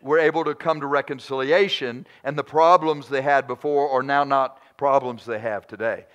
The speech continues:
'cause they're in unity. Uh, marriage is a union, but it's not necessarily unity.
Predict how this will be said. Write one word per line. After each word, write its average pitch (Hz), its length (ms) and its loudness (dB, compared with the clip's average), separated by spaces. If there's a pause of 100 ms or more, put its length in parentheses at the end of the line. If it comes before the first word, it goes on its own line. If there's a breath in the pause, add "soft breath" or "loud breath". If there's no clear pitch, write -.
(100)
'cause 131 140 -8
they're 139 140 0
in 123 100 -6
unity. - 420 -12 (800)
Uh, 139 180 -2
marriage 190 520 8
is 156 180 -6
a 147 80 -2
union, 160 640 -4 (720)
but 139 140 0
it's 131 140 -8
not 160 240 2
necessarily 156 600 -2
unity. 156 540 -10